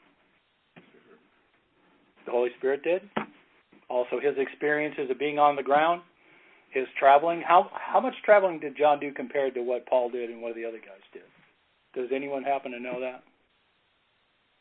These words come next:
I don't believe Paul traveled as, or excuse me, John traveled as much as Paul did. I, I, I believe John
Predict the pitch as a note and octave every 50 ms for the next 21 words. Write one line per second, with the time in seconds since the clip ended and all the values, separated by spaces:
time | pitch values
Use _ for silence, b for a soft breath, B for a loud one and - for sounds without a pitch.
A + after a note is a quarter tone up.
0 | _ _ _ _ _ - - G3+ C4+ C#4+ C4 F#3 F#3+ G3 F3+ F3+ - - E3+ E3
1 | D#3 - - D3 D3 C#3+ C#3 C3+ B2+ B2 A2+ - - _ - A#2 A#2+ A#2 - -
2 | D3+ C3 A#2+ A#2 G#2 G2+ A#2+ C3 C#3 C#3+ C#3 C3+ D3 C#3+ C#3 C3 B2+ B2+ A#2 B2+
3 | B2+ A#2+ - - - - - C3 B2+ B2 B2+ C3 C3+ C3+ C3+ _ b b b b
4 | b b b b b - C#3 C#3 C3+ - C#3 C#3+ D3 D#3 D3+ D#3+ D3+ D3+ D#3 D#3+
5 | D#3 D#3+ D#3+ D#3 D3+ B2+ A#2 C3+ C#3+ C#3+ D3 D3 C#3+ C#3+ C3+